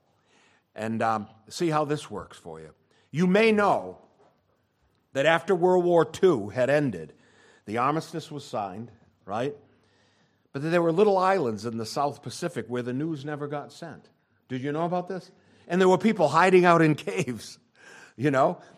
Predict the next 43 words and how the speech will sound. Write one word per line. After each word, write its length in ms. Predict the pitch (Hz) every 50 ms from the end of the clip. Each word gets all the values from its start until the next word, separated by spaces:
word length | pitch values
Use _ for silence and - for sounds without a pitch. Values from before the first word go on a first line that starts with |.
| _
waiting 360 | - 110 165 190 196 196 190
for 80 | 160 180
the 120 | 156 170
Japanese 800 | 135 110 131 190 185 190 - 185 185 175 202 208 185 160 131 -
to 100 | - 127
come 240 | - 160 160 170 160
a-, 100 | 151 151 - - _ _ _ -
ashore, 600 | 143 139 135 - - 165 196 196 175 147 123 113
and 100 | 113 117
they 80 | 135 135
were, 220 | 131 131 127 110 - - - _
thought 220 | - 165 185 - 175
they 60 | 175
were 240 | 165 165 160 160 170
at 100 | 160 147
war. 300 | 165 190 180 123 - - - - - -
This 320 | 123 175 220 220 214 -
went 200 | 240 233 220 196
on 420 | 185 208 226 190 113 110 117 123 - - _ -
with 200 | 139 139 - -
some 180 | - 165 156
of 140 | 165 151 131
these 180 | 143 143 131 -
people, 500 | - 143 131 123 - 139 143 156 143 - _ _ _ _ _ _ _ _ _ _ _ -
to 80 | - 151
my 220 | 147 151 160 160
understanding, 520 | 151 139 135 - - 185 190 180 151 139
for 160 | 123 - 180 180
decades. 840 | 151 175 220 240 233 - 247 214 165 127 - - - - - _ _ _ _ _ _ _ _ _ _ _ _ _ _ _ _ _ _ _ _ _ _ _ _ _
People 200 | - 156 156 165
are 40 | 156
shaking 360 | 147 - 180 165 165 156 131
their 120 | 131 131 131
heads, 260 | 170 175 127 107 -
so 240 | 123 113 110 110 104 _ _ _ _ _ _ -
apparently 440 | 101 - - 151 151 160 151 143 131
I'm 260 | 123 117 107 87 - _ _ _ _ _ _ - -
not 240 | 123 156 160 156
all 160 | 156 156 151 147
that 160 | 147 143 -
far 260 | - 151 143 143 135
afield 420 | 127 - 165 175 220 220 185 123
here. 220 | 101 98 85 -